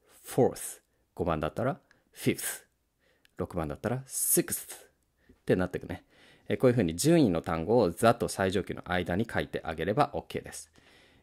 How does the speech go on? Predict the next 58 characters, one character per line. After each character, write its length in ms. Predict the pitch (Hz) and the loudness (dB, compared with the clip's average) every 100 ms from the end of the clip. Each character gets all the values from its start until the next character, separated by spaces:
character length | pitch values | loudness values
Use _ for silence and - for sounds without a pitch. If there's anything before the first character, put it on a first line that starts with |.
| - | -4
え、 60 | |
ち 120 | - | 4
な 60 | 208 | 6
み 80 | 233 | 6
に 60 | |
今 180 | - 220 | 6 6
回 140 | 165 - | 6 4
最 200 | 135 135 | 6 6
上 140 | 135 | 4
級 260 | 131 78 - | 2 -4 -2
イ 200 | 117 127 | 2 6
ー 40 | 135 | 6
エ 40 | |
ス 120 | 135 | 4
テ 140 | - 143 | 2 2
ィ 40 | |
ー 20 | |
の 80 | 98 | 2
バ 180 | 80 82 | 2 0
ー 20 | |
ジ 100 | 78 | 0
ョ 40 | 80 | -2
ン 40 | |
だ 80 | 78 | -4
っ 20 | |
た 140 | - - | -6 -8
け 100 | - | 0
ど、 320 | 120 92 - - - _ - | 2 2 -2 -18 -20 _ 0
most 560 | 104 175 240 226 - 113 | 8 8 8 4 2 2
を 100 | 90 | 4
使 300 | - - 92 | 0 2 2
う 60 | |
バ 180 | 85 90 | 4 2
ー 20 | |
ジ 100 | 85 | 2
ョ 40 | 90 | 2
ン 40 | |
だ 120 | 117 | 2
と 120 | 127 80 | 2 -2
ど 200 | 90 98 | -2 0
こ 140 | 95 | 0
に 120 | 80 | -2
入 140 | - 82 | -2 -4
れ 100 | 82 | -4
た 140 | 95 | -2
ら 140 | 92 - | -2 -2
い 140 | 85 | -6
い 20 | 80 | -8
で 80 | |
し 120 | 80 - | -8 -10
ょ 100 | 65 | -12
う？ 20 | - _ _ _ _ _ _ _ _ _ | -20 _ _ _ _ _ _ _ _ _
こ 120 | - 139 | 2 6
ん 20 | |
な 100 | 131 | 6
文 120 | 117 | 6
で 100 | 80 | 0
す。 160 | - | -6